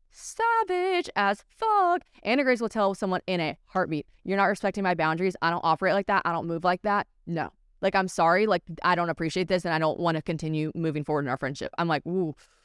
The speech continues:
see, I don't have the balls to say that, but, like, good for you." So let, you know, respect your own boundaries, or no one else is gonna respect them in return. So I,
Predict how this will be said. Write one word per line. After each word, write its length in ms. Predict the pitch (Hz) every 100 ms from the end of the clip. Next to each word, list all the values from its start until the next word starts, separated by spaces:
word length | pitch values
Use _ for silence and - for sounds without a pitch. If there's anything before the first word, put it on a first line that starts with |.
| -
see, 180 | - 180
I 80 |
don't 100 | 190
have 100 | 190
the 40 | 165
balls 200 | 170 160
to 80 | 160
say 60 |
that, 300 | 151 175 -
but, 120 | 180
like, 180 | 170 165
good 180 | 185 165
for 100 | 180
you." 160 | 147 -
So 400 | - 220 190 170 - _ _ _ _ _ _ -
let, 380 | 175 185 208 -
you 140 | 196
know, 80 | 190
respect 600 | 175 196 - - - -
your 120 | 277 -
own 220 | 185 214
boundaries, 460 | 240 262 262 277 -
or 60 | 202
no 120 | 196
one 120 | 190
else 160 | 185 -
is 80 | -
gonna 140 | 165
respect 360 | 147 - 135 -
them 300 | 147 139 - _ _
in 80 | -
return. 340 | 151 - - -
So 260 | 180 151 - _ _ _
I, 400 | 180 180 185 196